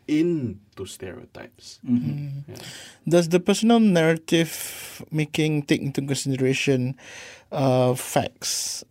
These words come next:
Speaker 3: or is it very subjective and driven by how you make sense of things?
Speaker 1: Mm.
Speaker 3: Do you try to look for actual facts, or do you just make up things or believe in whatever you want to believe in?
Speaker 1: Mm.
Speaker 2: Right.
Speaker 3: Mm.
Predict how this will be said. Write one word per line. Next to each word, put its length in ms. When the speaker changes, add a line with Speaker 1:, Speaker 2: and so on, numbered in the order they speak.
Speaker 3:
or 260
is 120
it 120
very 400
subjective 600
and 200
driven 420
by 560
how 260
you 120
make 120
sense 200
of 100
things? 420
Speaker 1:
Mm. 460
Speaker 3:
Do 80
you 100
try 280
to 120
look 160
for 300
actual 300
facts, 360
or 100
do 100
you 80
just 340
make 160
up 140
things 340
or 160
believe 400
in 80
whatever 260
you 120
want 140
to 40
believe 360
in? 280
Speaker 1:
Mm. 500
Speaker 2:
Right. 360
Speaker 3:
Mm. 200